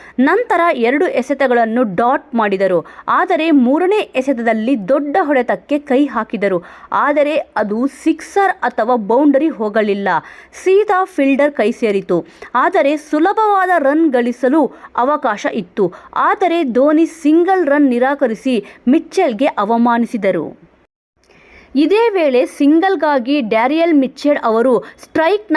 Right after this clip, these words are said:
ತುದಿಗೆ ಓಡಿದರು. ಆದರೆ ಎಂ ಎಸ್ ಧೋನಿ ನಿಂತಲ್ಲೇ ನಿಂತು ವಾಪಸ್ ಹೋಗುವಂತೆ ಕಳುಹಿಸಿದರು. ಇದರಿಂದ ಡ್ಯಾರಿಯಲ್ ಮಿಚೆಲ್ ನಾನ್ ಸ್ಟ್ರೈಕರ್ ಸ್ಥಾನಕ್ಕೆ ಮತ್ತೆ ಮರಳಿದರು. ಈ ವೇಳೆ ಕೂದಲೆಳೆಯ ಅಂತರದಲ್ಲಿ ರನ್‌ಔಟ್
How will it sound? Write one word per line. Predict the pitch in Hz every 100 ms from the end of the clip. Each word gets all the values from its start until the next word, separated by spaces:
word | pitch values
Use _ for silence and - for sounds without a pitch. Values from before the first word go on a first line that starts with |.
| 320
ತುದಿಗೆ | 311 247 269 302
ಓಡಿದರು. | 277 233 214 220 214
ಆದರೆ | - 233 302 349 349
ಎಂ | 254 285 339
ಎಸ್ | 359 214
ಧೋನಿ | 269 254 240 190
ನಿಂತಲ್ಲೇ | 202 330 403 415 370 370
ನಿಂತು | 262 254 285 254
ವಾಪಸ್ | 196 254 339 403 -
ಹೋಗುವಂತೆ | - 262 262 233 214 320
ಕಳುಹಿಸಿದರು. | 359 339 285 247 202 190 175 - - -
ಇದರಿಂದ | 311 427 427 294 285
ಡ್ಯಾರಿಯಲ್ | 277 202 226 311 349 359
ಮಿಚೆಲ್ | 262 247 - 262 208 - - -
ನಾನ್ | 247 311 427
ಸ್ಟ್ರೈಕರ್ | - 285 254 247 247 226
ಸ್ಥಾನಕ್ಕೆ | - 226 220 214 - 285
ಮತ್ತೆ | 277 294 - 294
ಮರಳಿದರು. | 330 226 214 202 190 170 - -
ಈ | 330 480 403
ವೇಳೆ | 285 240 262
ಕೂದಲೆಳೆಯ | - 285 294 381 392 370 370 359
ಅಂತರದಲ್ಲಿ | 254 277 285 269 254 262 254
ರನ್‌ಔಟ್ | 226 285 330 392